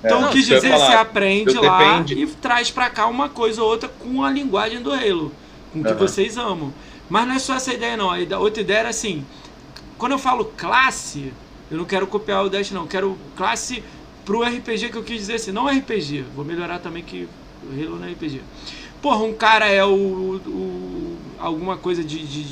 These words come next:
Speaker 2: de suporte,
Speaker 3: Você
Speaker 2: o outro
Speaker 3: faz as classes
Speaker 2: cura.
Speaker 3: do Gears no, na nova campanha do Escape, onde cada um tem as suas habilidades que ele consegue tá
Speaker 2: Então,
Speaker 3: utilizando.
Speaker 2: podia ser habilidade, né? Eu já vi lá que tem uns trajes lá que vazou lá, que era tipo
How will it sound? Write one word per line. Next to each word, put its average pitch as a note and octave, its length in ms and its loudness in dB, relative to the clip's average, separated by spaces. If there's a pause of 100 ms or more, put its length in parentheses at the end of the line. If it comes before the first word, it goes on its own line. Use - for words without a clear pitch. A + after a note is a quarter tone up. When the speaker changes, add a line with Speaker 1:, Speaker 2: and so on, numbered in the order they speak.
Speaker 2:
de D3 80 -10
suporte, F#3+ 840 2 (200)
Speaker 3:
Você F3 120 4
Speaker 2:
o G3+ 40 8
outro A#3+ 160 4
Speaker 3:
faz A#3+ 120 -2
as G3 60 -2
classes A#3 220 4
Speaker 2:
cura. A3 200 8 (160)
Speaker 3:
do F#3+ 60 4
Gears F3 200 -2 (340)
no, D#3+ 240 -10
na D#3 120 -6
nova D#3 220 -2
campanha D#3 380 -8
do D#3+ 100 -10
Escape, C3+ 420 -8 (240)
onde C#3+ 220 -16
cada C#3+ 320 -2
um D3 60 -10 (120)
tem D3+ 100 -12
as C#3 100 -14
suas C#3+ 120 -16
habilidades C#3+ 600 -6
que - 100 -16
ele - 80 -16
consegue C3+ 360 -16
tá F#3+ 100 -6
Speaker 2:
Então, F#3+ 200 0
Speaker 3:
utilizando. C#3 200 -10
Speaker 2:
podia F#3 260 4
ser G#3+ 140 0
habilidade, G3 800 -2
né? D#3+ 140 -12
Eu E3+ 120 4
já G#3+ 120 2
vi G3+ 100 -2
lá A3 140 2
que A3 100 -6
tem G3+ 140 -4
uns G3+ 160 -4
trajes F#3 340 -4
lá F3+ 100 -4
que D#3+ 120 -12
vazou D#3 420 -6
lá, E3+ 160 -4
que E3+ 100 -10
era E3 160 -8
tipo - 220 -10